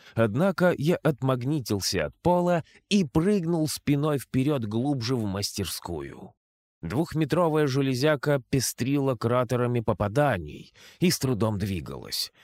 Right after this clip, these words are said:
Тем не менее, попыталась огреть меня сломанной пушкой, как дубиной.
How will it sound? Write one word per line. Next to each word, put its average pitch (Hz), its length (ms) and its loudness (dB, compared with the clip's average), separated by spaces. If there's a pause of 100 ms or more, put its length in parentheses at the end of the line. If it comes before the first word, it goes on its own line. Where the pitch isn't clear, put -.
(120)
Тем 113 260 2
не 110 120 2
менее, 135 600 0
попыталась 143 760 2
огреть 131 540 0
меня 135 240 0
сломанной 127 640 -2
пушкой, 151 640 0 (220)
как 131 300 0
дубиной. 131 960 -2